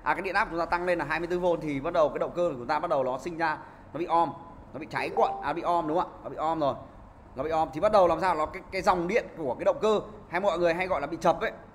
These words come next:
bị chập hay, hay gọi là bị om thì công suất, tức là cái cường độ dòng điện nó cần lớn hơn, nó bị chập, om lại, đúng không ạ? Nó om thì nó tăng cái dòng lên, nó tăng cái dòng lên và cái động,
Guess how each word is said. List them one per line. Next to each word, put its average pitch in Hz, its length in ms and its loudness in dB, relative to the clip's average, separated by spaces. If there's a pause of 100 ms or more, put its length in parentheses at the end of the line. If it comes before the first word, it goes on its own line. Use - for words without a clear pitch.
(140)
bị 175 100 -2
chập - 360 2
hay, 170 120 -2
hay 175 220 -2
gọi 170 140 0
là 127 60 -2
bị 139 160 -8
om 190 320 4
thì 147 160 -6
công 208 220 -2
suất, 247 140 -2 (360)
tức 233 60 -8
là 180 120 -2
cái 151 120 -8
cường 180 180 -2
độ 175 120 0
dòng 156 140 -4
điện 170 160 -2
nó 151 60 -6
cần 175 280 0
lớn 160 200 4
hơn, 214 160 0
nó 196 60 -8
bị 180 100 -10
chập, - 260 0 (540)
om 202 200 2
lại, - 200 -6
đúng 151 100 -4
không - 100 -4
ạ? - 40 -16
Nó - 60 -12
om 165 200 -2 (380)
thì 165 120 0
nó 175 80 0
tăng 208 220 0
cái 202 100 -2
dòng 180 200 2
lên, 190 140 6 (400)
nó 147 60 -4
tăng 214 180 0
cái 214 80 0
dòng 190 200 2
lên 196 220 0
và 170 80 2
cái 165 140 -2
động, 190 180 -2